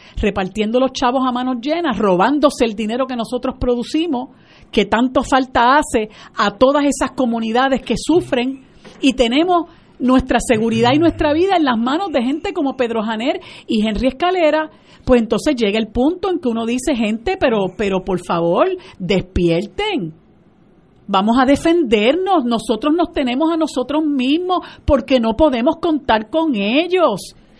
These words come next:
Y el único instrumento, la única herramienta que tenemos es el voto, no tenemos nada más.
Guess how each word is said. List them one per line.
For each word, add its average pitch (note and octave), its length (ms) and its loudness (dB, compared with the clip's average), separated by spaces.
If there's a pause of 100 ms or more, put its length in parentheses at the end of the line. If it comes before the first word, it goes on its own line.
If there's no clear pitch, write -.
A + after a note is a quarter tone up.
(200)
Y C4 160 2
el B3+ 120 4
único F#4 580 2
instrumento, C4 880 0
la F#3+ 160 0
única D4+ 400 0
herramienta A#3+ 640 -2
que B3 140 -2
tenemos A3+ 420 -2 (100)
es A#3 200 -4
el C#4+ 180 0
voto, A3 520 0
no A3 180 -4
tenemos D4 520 -2
nada A#3+ 360 -2
más. B3+ 440 -2